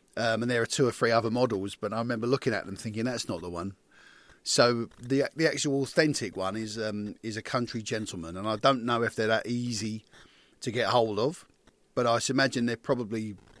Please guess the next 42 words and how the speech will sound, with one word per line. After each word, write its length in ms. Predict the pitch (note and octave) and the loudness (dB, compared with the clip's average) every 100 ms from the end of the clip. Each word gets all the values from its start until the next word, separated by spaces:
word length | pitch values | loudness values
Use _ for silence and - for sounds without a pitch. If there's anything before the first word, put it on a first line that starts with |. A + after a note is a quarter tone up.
| _ | _
pretty 380 | - D3 - A#2+ | -8 -4 -2 -2
expensive. 760 | G#2+ - - F2 - D2+ - - _ _ - - - - - _ | -2 -2 -2 -2 -4 -8 -14 -20 _ _ -20 -20 -20 -20 -20 _
Um, 380 | B2+ A#2+ A#2+ A#2 - - - - - | 2 2 0 -6 -16 -20 -20 -20 -4
where 160 | E3 D#3+ | 0 2
did 120 | C#3+ | 4
I 100 | A#2+ | 2
get 220 | - - | 0 -4
to? 120 | - | -2
Yes, 220 | C3+ C#3+ | 2 4
so 140 | - D3+ | 6 4
the 100 | D#3 | 4
difference 380 | A3+ - A#3 - | 2 2 -4 -6
between, 480 | D#3+ - D3+ C#3 - - | -6 0 2 0 -2 2
the 120 | F3 | 4
Epiphones 480 | A3 C4+ G#3 F#3+ D#3+ | 4 2 4 4 2
have 100 | D3 | 2
started, 340 | F3 D3+ C#3 | 4 4 4
I 40 | |
mean, 120 | D3 E3+ | 2 4
obviously 400 | G3 G3+ F3+ C3 | 4 2 0 4
Oasis 500 | C#3+ C#3+ C#3 A#2+ - | 6 6 4 0 0
made 180 | A#2+ | 0
Epiphone 420 | A2+ A#2+ - G#2+ G#2+ | 0 -4 -2 -2 0
huge 340 | C3 A2 F#2 | -2 -2 -4
again. 260 | - D2+ - _ _ _ _ - - - - _ _ - | -12 -16 -20 _ _ _ _ -20 -20 -20 -20 _ _ 4
There's 240 | C3 A#2 | 4 4
Noel 180 | A#2 A2+ | 2 4
Gallagher 360 | B2+ A#2 G#2+ | 4 4 2
step-, 340 | G#2 - A2+ - | -2 0 0 -2
stepping 360 | - B2 A#2+ | -2 -2 0
out 260 | A2+ G#2+ - - - | 2 2 0 -8 -10
for 120 | B2+ | -6
the 80 | A2 | -4
first 340 | - A#2+ - | -2 -2 0
couple 260 | B2+ A#2 G#2+ | -2 -2 -4
of 80 | |
tours 400 | - A#2+ A2 A2 | -2 -2 0 -2
with, 300 | - G#2+ - | -4 -6 -4
uh, 280 | G#2+ G#2 G2+ - | -2 0 -2 -2
an 100 | A2 | -4
Epiphone 800 | - E2 - - A2+ A2 G#2 A2 | -4 -8 -10 -4 -2 -2 -4 -2
Riviera. 600 | A2+ G#2 G2 F#2 G2+ | -4 -4 -4 -4 -6